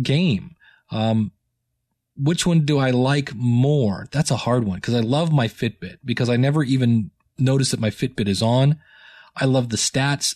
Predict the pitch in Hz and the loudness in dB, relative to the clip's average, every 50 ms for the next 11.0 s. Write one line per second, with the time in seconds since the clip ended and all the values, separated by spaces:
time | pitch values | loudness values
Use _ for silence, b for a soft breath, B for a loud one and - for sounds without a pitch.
0 | - 147 127 120 - - 117 - - 143 127 - 127 120 - - 131 127 131 - | -6 -4 -4 -4 -4 -4 -6 -6 -4 -4 -4 -4 -4 -6 -4 -2 -2 -2 0 0
1 | 143 135 131 - 139 123 127 123 - - 190 185 - 180 160 143 131 123 - 117 | 0 -2 0 0 -2 -2 -2 -2 -2 -2 -2 -2 0 0 0 0 0 0 -2 -4
2 | - - - 208 202 - - 123 104 104 98 b b b b b b b b _ | -6 -4 -4 -4 -4 -2 -2 -2 -2 -2 -4 b b b b b b b b _
3 | _ - 135 - 139 120 - 120 120 143 160 165 143 - 147 147 151 131 135 131 | _ -4 -2 -2 -2 -2 -2 -2 -2 0 0 0 0 0 0 0 0 0 0 0
4 | 131 127 - - 123 120 120 117 120 120 b b b b b b b b - 117 | 0 -2 -2 -2 0 0 0 0 -2 -4 b b b b b b b b -4 -2
5 | 104 107 107 117 123 139 139 135 127 131 127 123 117 110 107 113 117 117 113 110 | 0 0 0 2 2 2 2 2 2 2 2 2 0 0 0 0 0 0 2 2
6 | 101 101 101 - - 117 113 107 107 107 101 110 113 120 113 110 107 107 98 - | 0 0 -2 -2 -4 -2 0 0 0 -2 -2 -4 -2 0 0 0 0 -2 -4 -10
7 | _ _ _ - 117 127 117 117 135 156 160 - - 131 113 107 - - - 202 | _ _ _ -6 -2 0 2 2 2 2 0 -2 -2 -2 -2 -4 -4 -4 -4 -4
8 | 175 - - 110 98 98 - 107 107 - - 117 117 120 131 131 120 104 101 - | -4 -4 -4 -4 -4 -4 -4 -8 -8 -4 -2 0 0 0 0 0 0 -2 -4 -2
9 | - 131 120 104 98 98 98 - - _ _ - - 107 101 - 113 107 - 113 | -2 0 0 2 0 0 -2 -4 -10 _ _ -10 -8 -6 -4 -4 -4 -2 -2 -2
10 | 104 107 104 104 101 - - 107 104 104 104 107 107 98 107 104 98 95 95 | -2 0 0 -2 -2 -4 -4 -4 -2 0 0 0 0 0 0 0 0 -2 -4